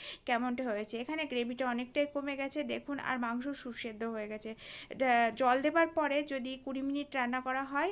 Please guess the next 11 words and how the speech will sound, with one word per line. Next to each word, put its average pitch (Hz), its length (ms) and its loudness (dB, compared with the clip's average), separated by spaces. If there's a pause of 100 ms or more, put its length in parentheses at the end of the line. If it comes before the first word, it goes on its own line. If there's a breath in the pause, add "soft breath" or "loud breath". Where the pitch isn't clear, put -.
আর 247 140 0
আমি 254 200 0
হাই 254 220 0
ফ্লেমেই 302 340 -2
রান্নাটা 220 360 -2
করছি, 214 440 -6 (500 loud breath)
তো 269 220 0 (120)
তাহলে 262 280 2
ভালো 285 540 0
কুক 262 200 -8
হয়, 220 280 -4